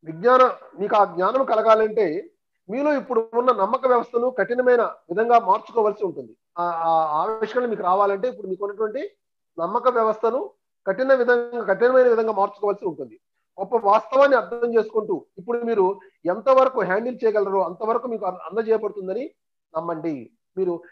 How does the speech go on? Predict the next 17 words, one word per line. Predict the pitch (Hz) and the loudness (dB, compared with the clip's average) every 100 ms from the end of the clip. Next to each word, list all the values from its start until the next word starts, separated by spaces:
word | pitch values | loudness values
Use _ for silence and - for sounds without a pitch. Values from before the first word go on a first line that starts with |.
| - | -12
ఎంతవరకు | 170 185 247 | -6 0 0
దాన్ని | 240 214 | 0 -4
అర్థం | 190 208 | -6 -8
చేసుకోగలిగితే | 208 214 190 190 | -8 -6 -4 -6
అంతవరకు | 180 214 214 | -6 -6 -4
మీకు | 202 202 294 - _ _ | -4 -4 -8 -10 _ _
అందజేయబడుతుందని | 165 208 220 214 202 190 196 196 | -6 -2 0 0 0 -4 -6 -4
నమ్మండి. | 180 175 151 107 _ _ _ _ - | -4 -2 -4 -8 _ _ _ _ -10
ప్రతిసారి | 208 233 311 302 294 | -8 0 4 6 6
మీరు | 277 | 2
పొందే | - 240 247 233 147 - _ _ - | 2 2 6 4 4 -10 _ _ -4
revelations, | 190 226 254 254 233 - 180 185 392 _ _ _ _ _ _ _ _ - | 0 4 4 4 0 -2 -4 -4 -8 _ _ _ _ _ _ _ _ -2
రెవల్యూషన్ | 202 247 - 208 226 - - | 4 4 4 0 -4 -6 -4
ప్రస్తుతం | 208 - 294 | -2 0 0
మీకున్న | 269 262 247 | 2 2 2
నమ్మక | 208 226 | 0 0
వ్యవస్థకు | 240 226 214 233 226 240 | 2 2 0 -4 -4 -8